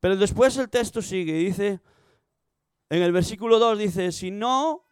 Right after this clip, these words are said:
o sea, no hagas nada de esto, apártate de todo esto, en la medida de lo que te sea posible, apártate de todo, déjalo de lado,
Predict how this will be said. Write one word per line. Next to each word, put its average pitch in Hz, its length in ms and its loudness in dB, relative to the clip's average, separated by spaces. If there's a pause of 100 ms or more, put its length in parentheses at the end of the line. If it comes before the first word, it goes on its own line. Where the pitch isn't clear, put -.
(140)
o 160 80 -6
sea, 185 220 -2
no 214 140 -6
hagas 247 300 0
nada 214 320 2
de 170 140 -2
esto, 185 320 -6
apártate 226 500 0
de 175 140 -2
todo 196 280 0
esto, 190 280 -4
en 160 60 -2
la 160 60 -2
medida 185 240 0
de 220 60 -2
lo 208 80 -2
que 185 80 -8
te 165 100 -14
sea 185 160 -6
posible, 185 360 -4
apártate 196 720 -4 (400)
de 160 140 -2
todo, 202 280 4
déjalo 208 380 4
de 180 100 6
lado, 202 420 0